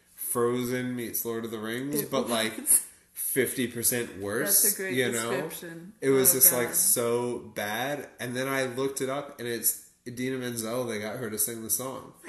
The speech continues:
Speaker 2: Really?
Speaker 1: Yes.
Speaker 2: Oh, my God.
Speaker 1: I don't know who wrote the song
Speaker 2: <laughs>
Speaker 1: or how it got into the movie, because it does not fit tonally in the movie.
Speaker 2: No, it doesn't fit at all. It's
Speaker 1: It's,
Speaker 2: jarringly
Speaker 1: it's about,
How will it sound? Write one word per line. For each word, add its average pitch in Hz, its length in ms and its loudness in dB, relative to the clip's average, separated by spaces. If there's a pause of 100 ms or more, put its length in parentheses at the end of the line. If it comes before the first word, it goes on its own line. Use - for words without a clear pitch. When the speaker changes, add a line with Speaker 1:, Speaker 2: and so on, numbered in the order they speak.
Speaker 2:
Really? 240 460 -2
Speaker 1:
Yes. 139 500 -2
Speaker 2:
Oh, 269 300 2
my 262 240 -4
God. 247 560 -2
Speaker 1:
I 127 100 2
don't 160 240 0
know 170 280 0 (140)
who 147 180 0
wrote 123 400 -2
the 127 80 -4
song 98 420 -2
Speaker 2:
<laughs> - 1200 -12
Speaker 1:
or 113 580 0 (180)
how 113 260 -2
it 113 220 -10
got 113 420 -4
into 113 300 -6
the 104 100 -8
movie, 117 360 -2
because 135 240 -4
it 117 120 -2
does 127 200 -2
not 196 220 -2
fit 175 340 -2
tonally 131 500 -2
in 110 100 -8
the 107 60 -8
movie. 104 540 -6
Speaker 2:
No, 220 300 -2
it 196 100 -4
doesn't 226 380 -6
fit 226 160 -6
at 208 140 -8
all. 190 240 -6
It's - 360 -6
Speaker 1:
It's, - 100 -10
Speaker 2:
jarringly 185 440 0
Speaker 1:
it's 120 80 -2
about, 123 460 2